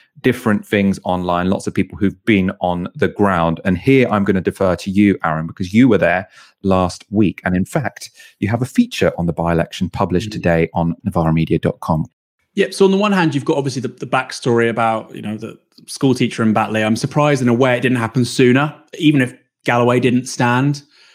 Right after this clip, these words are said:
Speaker 2: You know, you've had issues with the, uh, the Reform Party, Lawrence Fox trying to go up there.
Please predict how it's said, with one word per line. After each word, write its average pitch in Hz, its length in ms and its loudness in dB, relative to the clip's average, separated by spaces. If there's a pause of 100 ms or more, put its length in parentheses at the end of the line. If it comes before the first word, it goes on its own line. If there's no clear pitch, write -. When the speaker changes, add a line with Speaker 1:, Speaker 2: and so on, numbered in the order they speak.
(140)
Speaker 2:
You 127 80 -4
know, 113 80 2
you've 113 160 0
had 117 140 -2
issues 113 300 -4
with 110 180 -4
the, 107 420 2
uh, 101 300 -2
the 110 100 -4
Reform 120 340 -2
Party, 113 320 -2
Lawrence 110 300 0
Fox - 220 -6
trying 110 160 -2
to 113 60 2
go 107 40 0
up - 60 -8
there. 113 200 -2